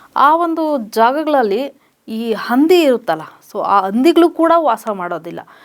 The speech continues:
ಆ ರೀತಿಯಾದಂತಹ ಪರಿಸ್ಥಿತಿಯಲ್ಲಿ ಈ ಇಷ್ಟು ಮುಂದುವರೆದಿರುವಂತಹ ಕಾಲದಲ್ಲೂ ಕೂಡ ಜನ ಬದುಕ್ತಾ ಇದ್ದಾರೆ ಇನ್ನು ಅಂತ ಅಂದ್ರೆ ಎಲ್ಲೋ ಒಂದು ಕಡೆ ನೋವಾಗುತ್ತೆ. ಆ ಭಾಗದ ಅಧಿಕಾರಿಗಳಾಗಿರಬಹುದು, ಶಾಸಕರಾಗಿರಬಹುದು, ಏನ್ ಮಾಡ್ತಾ ಇರ್ತಾರೆ ಹಾಗಾದ್ರೆ?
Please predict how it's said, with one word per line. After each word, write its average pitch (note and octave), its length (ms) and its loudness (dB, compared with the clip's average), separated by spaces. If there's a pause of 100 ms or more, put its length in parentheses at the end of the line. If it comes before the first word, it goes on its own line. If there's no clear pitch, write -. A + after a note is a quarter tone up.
(280)
ಆ C#4+ 280 4
ರೀತಿಯಾದಂತಹ D#4+ 840 -2
ಪರಿಸ್ಥಿತಿಯಲ್ಲಿ A#3+ 840 -6 (380)
ಈ E4 300 4
ಇಷ್ಟು - 500 -2
ಮುಂದುವರೆದಿರುವಂತಹ C4+ 1000 0
ಕಾಲದಲ್ಲೂ A#3 520 -4
ಕೂಡ A#3 160 -6 (140)
ಜನ G3+ 260 -2
ಬದುಕ್ತಾ A3 500 0
ಇದ್ದಾರೆ A#3 340 -4
ಇನ್ನು G3+ 260 -10
ಅಂತ F#3+ 200 -12
ಅಂದ್ರೆ F#3+ 380 -6 (380)
ಎಲ್ಲೋ D#4 180 4
ಒಂದು D#4 200 -4
ಕಡೆ C4+ 220 0
ನೋವಾಗುತ್ತೆ. F3 800 -8 (1300)
ಆ G3+ 60 -4
ಭಾಗದ F#3+ 380 0
ಅಧಿಕಾರಿಗಳಾಗಿರಬಹುದು, F3+ 1200 -6
ಶಾಸಕರಾಗಿರಬಹುದು, F#3+ 1400 -2
ಏನ್ C#4 440 2
ಮಾಡ್ತಾ B3+ 380 2
ಇರ್ತಾರೆ G3+ 280 -6
ಹಾಗಾದ್ರೆ? E3+ 540 -16